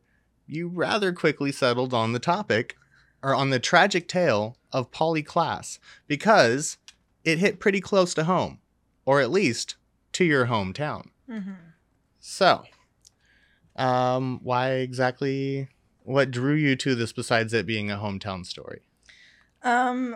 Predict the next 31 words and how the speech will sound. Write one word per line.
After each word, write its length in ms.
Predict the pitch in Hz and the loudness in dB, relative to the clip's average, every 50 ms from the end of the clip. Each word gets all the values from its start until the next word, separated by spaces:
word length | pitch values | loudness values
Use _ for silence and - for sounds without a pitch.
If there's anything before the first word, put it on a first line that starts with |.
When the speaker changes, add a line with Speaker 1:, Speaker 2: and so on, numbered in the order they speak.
| - - | -10 -10
Speaker 2:
well, 460 | 226 247 233 240 233 233 226 226 214 - | -8 -6 -4 -4 -2 -4 -4 -6 -6 -8
you 120 | 233 233 | -8 -6
know, 160 | 220 214 208 208 | -6 -6 -6 -6
Polly 300 | - - 196 190 196 196 | -8 -8 -8 -8 -10 -8
Klaas, 600 | - 185 156 170 180 185 - - - - - - - | -8 -8 -8 -6 -8 -8 -8 -8 -6 -8 -8 -10 -10
um, 220 | 190 175 180 180 | -10 -10 -10 -10
for 160 | 180 - 175 | -12 -12 -12
those 240 | 170 175 180 175 - | -12 -10 -10 -10 -12
who 60 | 175 | -12
don't 200 | 165 175 170 - | -12 -14 -14 -14
know, 240 | 170 170 165 180 185 190 | -14 -14 -12 -12 -12 -12
happened 400 | - - 151 - - 165 175 165 | -12 -14 -14 -14 -16 -16 -16 -14
in 140 | 175 214 | -12 -12
Petaluma, 720 | 202 - - 139 196 208 190 165 175 180 196 226 254 254 247 - | -12 -12 -12 -12 -12 -12 -12 -14 -12 -10 -10 -8 -8 -10 -12 -16
California, 680 | - - - 165 202 - - 160 165 175 185 190 - - | -18 -18 -16 -16 -16 -16 -16 -16 -16 -14 -14 -16 -16 -16
out 120 | - 180 | -16 -16
in 60 | 202 233 | -16 -16
the 60 | 208 | -14
Bay 160 | 196 214 220 | -12 -10 -10
Area. 500 | 208 190 185 185 185 185 196 196 208 - - | -10 -12 -12 -12 -10 -8 -8 -8 -8 -10 -10
Um, 280 | 196 190 180 180 180 | -10 -10 -10 -10 -12
and 20 | 175 | -14
that's 180 | 175 180 - | -14 -14 -12
actually 260 | - 185 190 - 208 190 | -10 -10 -10 -10 -10 -12
the 60 | 196 | -14
town 240 | - - 185 165 190 | -14 -14 -14 -12 -12
I 80 | 196 | -12
grew 200 | 208 233 226 202 | -12 -10 -12 -12
up 120 | - - 185 | -12 -12 -14
in. 260 | 180 196 233 262 262 _ - - - - _ _ _ _ _ - | -12 -10 -12 -12 -14 _ -20 -20 -20 -20 _ _ _ _ _ -4
Um, 500 | 208 214 202 196 185 185 180 180 175 | -2 -2 0 -2 -2 -4 -6 -8 -8